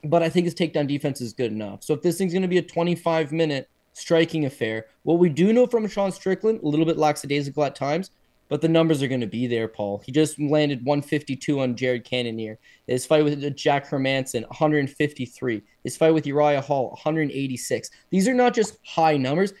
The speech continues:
These are sickening high numbers, Paul. You know, you analyze the sport. His numbers are as good as anybody. Now, are the judges gonna look at, well,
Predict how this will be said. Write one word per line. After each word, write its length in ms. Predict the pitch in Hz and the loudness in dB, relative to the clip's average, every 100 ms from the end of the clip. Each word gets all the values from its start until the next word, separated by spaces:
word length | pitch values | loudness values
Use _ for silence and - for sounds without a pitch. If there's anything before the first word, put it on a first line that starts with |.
| - | 2
These 160 | 214 233 | 4 6
are 80 | |
sickening 640 | 233 - - 262 226 190 151 | 4 2 0 0 2 2 2
high 160 | 143 | 0
numbers, 340 | 131 123 110 - | -2 -2 -4 -8
Paul. 240 | - - _ - | -12 -14 _ 2
You 220 | 185 294 | 6 8
know, 280 | 208 165 175 | 8 6 4
you 200 | 190 226 | 2 4
analyze 420 | 196 156 135 123 | 4 2 -2 -4
the 80 | 120 | -8
sport. 420 | - - 117 113 - _ - | -10 -2 -2 -2 -10 _ 6
His 320 | 202 202 139 | 6 6 2
numbers 720 | - 185 185 214 233 240 233 202 | -10 -2 2 4 4 6 4 6
are 60 | |
as 120 | 185 | 2
good 120 | 147 160 | 2 0
as 140 | 127 | 0
anybody. 360 | 127 113 - - | -2 -4 -8 -6
Now, 320 | 170 180 180 | 0 2 2
are 100 | 180 | 4
the 120 | 170 165 | 4 4
judges 280 | 185 185 | 2 0
gonna 160 | 180 190 | 0 0
look 220 | 180 170 | 2 0
at, 160 | 170 156 _ - | 0 -2 _ 2
well, 420 | 160 165 156 147 | 6 8 6 4